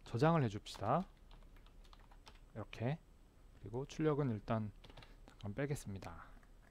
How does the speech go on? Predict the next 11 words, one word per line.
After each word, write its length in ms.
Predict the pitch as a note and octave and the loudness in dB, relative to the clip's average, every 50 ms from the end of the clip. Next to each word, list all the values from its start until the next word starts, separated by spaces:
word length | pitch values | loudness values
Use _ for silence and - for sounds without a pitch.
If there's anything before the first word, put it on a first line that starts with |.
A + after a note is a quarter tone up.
| - - | -6 -2
이 100 | C3 B2+ | 0 0
인크립티드 580 | A#2+ A2 - - F3 - - - - - D3+ | 0 0 6 6 4 4 4 -4 0 2 2
스트링에 720 | D3 - - - - E3 D3+ D3 C3 B2+ C3+ D#3 F3+ G3+ G3 - - - - - - - - - | 2 2 -2 -2 0 2 4 4 4 6 6 6 6 4 2 -2 -12 -20 -20 -20 -20 -20 -18 2
널 220 | - B2+ D#3 F3+ | 10 12 12 12
문자도 320 | F#3+ D#3+ C3+ - D3 C#3+ D3+ | 12 10 8 6 6 6 6
결국은 360 | - C3+ B2 A#2 B2 C#3+ C3 | 4 4 2 4 2 0 2
들어가야 360 | - C#3 D3+ D#3+ D3 C#3 B2 | 8 10 12 12 12 12 8
되겠죠. 480 | G#2+ G#2+ G2+ G2+ - - C#3+ C3+ A2 - - - - - - - - - - | 8 4 2 2 2 4 4 4 4 2 -6 -14 -20 -20 -20 -20 -18 -14 -12
음, 200 | G#2 G2+ G2 G2 | -10 -10 -12 -14
그래서 440 | - - G#2+ G#2 G2 C3+ D#3 E3+ E3+ - - - - - - - - - - - - - - - - - - - - - - - - - - - - - - - - | -8 -4 -2 0 2 4 4 4 2 -2 -10 -20 -20 -20 -20 -20 -20 -20 -20 -20 -20 -20 -20 -20 -20 -20 -20 -20 -20 -20 -20 -20 -20 -20 -20 -20 -20 -20 -16 -12 -8
이렇게 300 | - G2+ - - - | -8 -8 -8 -10 -16